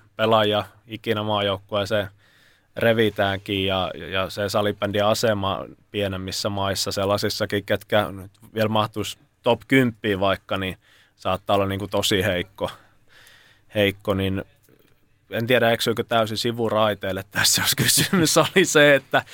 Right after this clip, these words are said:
että mitä, mitä ne tuo suomalaiseen salibändiin, että käy muualla, niin mun niinku oma henkilökohtainen mielipide siihen kysymykseen, että ei juuri mitään, että pikemminkin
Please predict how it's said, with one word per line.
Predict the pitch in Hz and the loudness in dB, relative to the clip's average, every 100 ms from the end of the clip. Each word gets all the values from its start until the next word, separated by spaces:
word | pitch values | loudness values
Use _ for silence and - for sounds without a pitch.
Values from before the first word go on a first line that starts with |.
| - - | -12 -4
että | 139 135 | -2 2
mitä, | 143 - 131 - | 2 4 2 2
mitä | 131 135 131 | -2 0 0
ne | 131 | 0
tuo | 127 135 123 | 0 4 4
suomalaiseen | 135 123 113 107 107 107 | 4 4 4 2 2 0
salibändiin, | 107 113 113 104 104 104 | 0 2 2 -2 -4 -4
että | 104 | -4
käy | - 104 | -2 -2
muualla, | 107 117 107 101 101 | -2 0 0 0 -2
niin | 101 98 _ _ _ _ _ _ _ 60 60 - | -4 -8 _ _ _ _ _ _ _ -20 -20 -4
mun | 113 113 110 - _ _ _ _ - | 0 2 0 -8 _ _ _ _ -12
niinku | 104 107 | -2 0
oma | 117 117 - | 4 4 2
henkilökohtainen | 120 117 110 98 101 113 110 | 2 2 0 -2 -6 -6 0
mielipide | 117 110 - 107 | 2 0 -2 -4
siihen | - 135 110 | 0 2 2
kysymykseen, | 113 98 107 98 98 104 | -2 -6 -6 -8 -10 -10
että | 98 101 | -8 -4
ei | 104 | -4
juuri | 104 95 | -4 -4
mitään, | 98 98 110 101 85 | -6 -6 -4 -2 -4
että | - | -6
pikemminkin | 110 113 104 104 | -2 0 0 -4